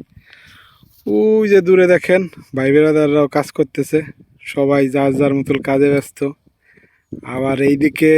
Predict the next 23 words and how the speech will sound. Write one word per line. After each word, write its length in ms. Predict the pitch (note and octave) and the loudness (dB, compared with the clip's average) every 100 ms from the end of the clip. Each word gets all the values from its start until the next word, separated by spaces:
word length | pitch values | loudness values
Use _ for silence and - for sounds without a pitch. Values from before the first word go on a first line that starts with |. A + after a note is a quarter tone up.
| D#3 - - - - - | 2 -4 -14 -16 -18 -8
আমাদের 300 | C3+ C#3 C#3+ | -6 0 2
ইদ্দি-, 400 | D3+ C#3+ D3 E3+ D#3 | 2 2 0 0 0
ইদ্দিস 320 | C#3 D3+ D3 | -2 0 0
ভাই 180 | C#3+ D3 D#3 - _ _ _ _ _ _ _ _ _ - | 2 0 -2 -8 _ _ _ _ _ _ _ _ _ -6
সেচ 300 | - D3 - - | 0 0 0 -2
প্রকল্পের 580 | D#3 F3 D#3+ D#3 E3 D3 - C3+ | 0 2 2 2 2 0 -6 -2
জন্য 220 | C#3+ C#3+ | 0 2
ব্যস্ত, 360 | C#3 D3 - - D#3 F#3+ _ _ _ _ - | 2 0 -2 -2 -2 -2 _ _ _ _ -8
মানে, 200 | B2+ B2+ B2 _ - _ - - - - - - - - | -4 -4 -6 _ -20 _ -20 -20 -20 -20 -20 -20 -20 -14
এই 140 | B2 A#2+ | -10 -4
জমিতে 380 | C#3 D3 C#3 C#3+ | 0 0 0 0
পানি 260 | C#3+ D3+ D3 | 2 2 2
দেওয়ার 260 | D#3+ D#3 | 2 2
জন্য 220 | C#3+ C#3+ C#3+ | 2 2 2
ব্যস্ত। 320 | C#3+ - F3 G3+ - _ _ _ _ _ _ _ _ - | 0 -4 -6 -8 -12 _ _ _ _ _ _ _ _ -10
সবাই 520 | - F3 G3 G3+ G3+ G#3 G3+ | 0 2 4 4 4 4 2
যে 180 | F3+ F#3 F3+ | 2 2 4
যার 180 | F3+ | 2
মতন 300 | F3+ F3 F3 E3+ | 0 0 0 0
কাজে 320 | - E3 E3 | 0 0 2
ব্যস্ত, 280 | E3 - - D#3+ - _ _ _ - | 2 0 -2 -2 -2 _ _ _ -8
এই 180 | B2+ B2+ | -4 -4
চক 280 | A#2+ - C#3 | -4 -2 -2